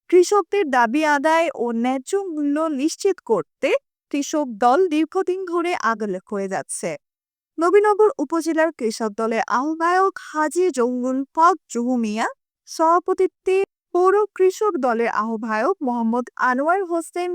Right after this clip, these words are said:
বাবুলের সঞ্চালনায় প্রধান অতিথি হিসেবে উপস্থিত ছিলেন কেন্দ্রীয়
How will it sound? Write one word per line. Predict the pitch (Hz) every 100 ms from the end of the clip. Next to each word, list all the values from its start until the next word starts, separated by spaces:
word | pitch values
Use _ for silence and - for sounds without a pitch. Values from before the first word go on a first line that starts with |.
| 247
বাবুলের | 240 233 330 277 214 302
সঞ্চালনায় | 254 220 208 196 190 208 381 - _ _ _ -
প্রধান | 339 370 427 494
অতিথি | 277 294 330
হিসেবে | 330 - 285 349 339
উপস্থিত | 247 233 415 - 202
ছিলেন | - 240 262 415 415
কেন্দ্রীয় | 311 294 285 277 285